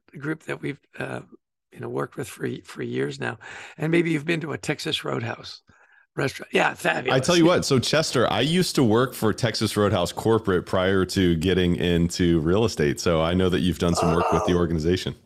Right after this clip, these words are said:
Speaker 1: Absolutely. Di-, di-, by the way, just as an aside, did you get Made from Scratch, the, the book, uh, from Kent Taylor?
Speaker 2: I think that was, uh, I have not, I have not picked that up,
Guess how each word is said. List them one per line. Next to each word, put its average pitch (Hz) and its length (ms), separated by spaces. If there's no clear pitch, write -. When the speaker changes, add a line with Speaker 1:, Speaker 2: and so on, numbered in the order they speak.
Speaker 1:
Absolutely. 220 760
Di-, 175 180
di-, 190 220
by 196 180
the 202 100
way, 208 360
just 170 240
as 156 120
an 156 140
aside, 151 300
did 156 180
you 175 80
get 185 320
Made 160 240
from 160 180
Scratch, - 560
the, 160 200
the 147 140
book, 156 320
uh, 156 200
from - 300
Kent 165 260
Taylor? 202 340
Speaker 2:
I 143 120
think 214 260
that 220 220
was, 139 320
uh, 117 320
I 127 140
have 139 140
not, 120 360
I 107 80
have 98 160
not 101 240
picked 107 180
that 92 160
up, 71 220